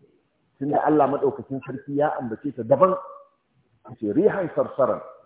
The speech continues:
kuma ya so, ya aiko musu da ita fi ayyamin a cikin kwanaki. Waɗannan kwanaki Allah ya bayyana su. Sab'a layalin wa thamaniyata ayyamin.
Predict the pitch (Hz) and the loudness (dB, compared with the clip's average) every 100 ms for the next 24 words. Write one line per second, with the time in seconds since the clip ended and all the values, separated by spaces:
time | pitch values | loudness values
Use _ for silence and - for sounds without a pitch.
0 | - - 190 185 - 190 170 170 202 - | -6 0 2 2 0 2 6 6 6 2
1 | 185 190 160 180 175 180 175 190 185 151 | 0 0 -4 -4 0 0 0 -2 -2 0
2 | 147 170 175 175 - - - 156 - 101 | 4 4 2 -2 -4 -6 -4 0 2 2
3 | 87 - - - 208 180 180 156 135 135 | 0 -10 -4 -2 0 0 2 2 0 -4
4 | 190 165 160 123 123 135 120 92 90 _ | -4 0 4 4 4 2 0 -4 -10 _
5 | _ _ _ _ - 170 180 165 156 170 | _ _ _ _ 8 10 8 4 2 2
6 | 185 180 175 170 160 135 143 143 123 - | 4 4 2 0 -2 -2 -2 0 -2 -4
7 | 107 98 95 87 80 | -10 -10 -12 -14 -18